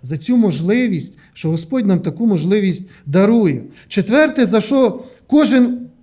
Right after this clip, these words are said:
повинен і може подякувати Ісусу Хри-, Господу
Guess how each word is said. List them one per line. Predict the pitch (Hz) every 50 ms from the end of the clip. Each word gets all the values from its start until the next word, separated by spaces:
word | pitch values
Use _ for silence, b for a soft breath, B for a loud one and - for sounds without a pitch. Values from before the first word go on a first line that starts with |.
| _ _ _
повинен | - 220 214 196 240 294 285 269 254 220 196 - -
і | 233 208
може | 214 277 302 226 247
подякувати | 185 139 220 202 180 262 269 262 269 233 220 226 226 214
Ісусу | 220 214 - - 311 - - 233
Хри-, | 180 - 208 190 190 190 190 B B B
Господу | - 185 175 156 214 277 262 269 - 240 226 202 208 B